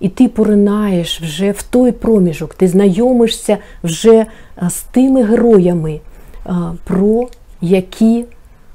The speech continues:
автор розповідає далі. Тобто, якщо говорити про структуру книжки, то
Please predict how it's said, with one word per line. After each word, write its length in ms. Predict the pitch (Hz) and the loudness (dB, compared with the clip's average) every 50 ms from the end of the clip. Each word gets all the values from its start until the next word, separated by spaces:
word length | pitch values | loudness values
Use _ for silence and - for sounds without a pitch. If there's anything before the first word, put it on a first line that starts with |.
| - - - - - - - - | -20 -20 -20 -20 -20 -20 -10 -6
автор 560 | 202 202 202 190 - - - - 190 190 - - - - | -4 -4 -4 -4 -8 -8 -6 -4 -4 -4 -6 -10 -12 -10
розповідає 880 | 180 185 185 - - 180 170 185 175 160 190 196 190 190 180 170 165 | -8 -8 -8 -4 -4 -2 -2 -2 -2 -2 -4 -4 -4 -4 -4 -4 -6
далі. 480 | 156 151 165 180 175 170 160 147 147 151 - - - - - - - - - - - - - | -6 -6 -6 -6 -6 -6 -8 -10 -12 -16 -18 -20 -20 -20 -20 -20 -20 -20 -20 -20 -20 -18 -4
Тобто, 520 | - 202 190 190 - - 202 202 196 190 185 - - - - | -2 -2 -2 -2 -2 0 0 0 0 0 -4 -10 -18 -8 -4
якщо 340 | 175 190 185 - - 247 240 | -4 -4 -4 0 0 2 2
говорити 560 | 208 214 175 202 247 262 240 226 226 - 202 | 2 0 0 0 0 0 0 0 0 0 -2
про 460 | 208 - - 196 208 226 226 233 233 233 - - - | -2 -2 -4 -2 0 2 2 0 0 -4 -8 -16 -18
структуру 640 | - - - 190 196 190 - - - 302 311 269 | -16 -6 -2 -2 -2 -2 -4 -4 -2 0 0 -2
книжки, 480 | - - 208 196 185 185 - - - 175 | -2 0 0 0 0 0 -2 -6 -6 -6
то 400 | - - - 208 220 220 220 | -6 -4 0 0 2 2 0